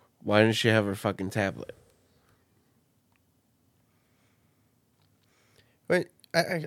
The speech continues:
Speaker 2: I probably was heard over the stream when I popped through the door the first time. I'm like, "He brought her. It's good." <laughs>
Speaker 1: Oh, dude, I fucking put away the pipe so goddamn quick. I'm like, "Oh, shit." I was literally just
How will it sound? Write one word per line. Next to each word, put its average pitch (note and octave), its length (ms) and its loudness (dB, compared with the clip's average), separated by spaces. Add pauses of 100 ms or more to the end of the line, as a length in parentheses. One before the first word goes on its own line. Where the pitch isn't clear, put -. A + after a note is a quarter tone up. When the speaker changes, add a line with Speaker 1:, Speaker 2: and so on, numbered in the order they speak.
Speaker 2:
I D3+ 120 -2
probably D#3 400 -4
was C3 200 -8
heard B2 460 -4 (680)
over C3 240 -2
the B2 60 -2
stream C3+ 440 -2 (2250)
when D3 220 0
I C3+ 80 0
popped C#3+ 340 -2
through D3 200 2
the C3+ 80 0
door C3+ 280 -2
the C#3+ 80 -4
first C#3 280 -8
time. D3+ 80 -6
I'm C#3+ 120 -4
like, B2+ 200 -12
"He - 120 -18
brought G#3+ 280 -6
her. - 120 -20 (320)
It's - 180 -14
good." - 340 -14
<laughs> - 40 -20 (880)
Speaker 1:
Oh, D3+ 160 8
dude, C3 260 6 (240)
I E3+ 140 8
fucking D#3 340 8
put D#3+ 160 8
away D3+ 220 12
the A#2+ 80 4
pipe B2+ 260 6
so D3 220 6
goddamn D3 480 10
quick. D#3+ 300 10
I'm C#3+ 160 10
like, B2 120 10
"Oh, G#2+ 260 6
shit." B2 520 6 (420)
I C#3+ 120 8
was C#3+ 100 6
literally D3 240 10
just B2 240 4